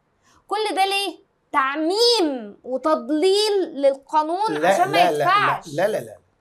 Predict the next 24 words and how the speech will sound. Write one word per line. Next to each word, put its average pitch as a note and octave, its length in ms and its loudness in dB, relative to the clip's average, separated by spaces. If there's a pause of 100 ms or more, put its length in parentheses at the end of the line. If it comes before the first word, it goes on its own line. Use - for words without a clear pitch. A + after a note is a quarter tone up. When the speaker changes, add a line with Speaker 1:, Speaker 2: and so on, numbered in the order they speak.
(100)
Speaker 2:
لا. G2+ 180 -18
Speaker 1:
ما، B3+ 200 -8
ما D4 180 0
هم F4+ 40 -2 (160)
Speaker 2:
طيب، D#4 100 4
Speaker 1:
لغاية C#4+ 200 8
Speaker 2:
بص A4 100 4
يا F#4+ 60 6
Speaker 1:
دلوقتي F4 280 6
Speaker 2:
أستاذ، - 160 -2
Speaker 1:
كل G4+ 140 0
Speaker 2:
بص F#4 100 0
يا - 60 4
Speaker 1:
المحامين، E4 240 -2
Speaker 2:
أستاذ. G4+ 160 -8
Speaker 1:
حتى A4 260 0
المحامي F#4 580 -4
اللي، A#3+ 280 -12
اللي B3+ 140 -10
كان B3 200 -8
معايا C#4 280 -2
في F4 60 -18
سيزون D#4+ 340 -8
وان D#4+ 240 -8